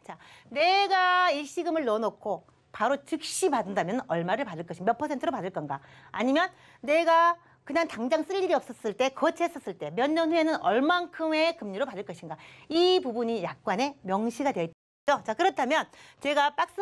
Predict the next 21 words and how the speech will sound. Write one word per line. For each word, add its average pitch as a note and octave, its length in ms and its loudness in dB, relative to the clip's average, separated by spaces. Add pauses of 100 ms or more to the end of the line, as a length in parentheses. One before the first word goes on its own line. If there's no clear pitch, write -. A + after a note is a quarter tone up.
해놓은 D#4 340 0
거 G#3 120 4
보시면요. G3+ 440 -4
레드박스 A3+ 420 -2
보시면요. A3+ 500 0 (340)
육십 F#4 280 0
세 G#4 140 2
기준으로 D#4+ 400 2
만약에 C4 380 0
본다면요. G#3 640 -2 (200)
즉시 F#4 640 0 (1700)
내가 D4 400 4
받겠다라고 G#3+ 800 -4
하면 A#3+ 140 -2
한 F4 140 -4
달에 F4+ 180 2
받을 A3 220 0
수 - 100 -16
있는데요. F#3 400 0 (260)
삼점오일 E4 1000 0
퍼센트. G#3 440 -10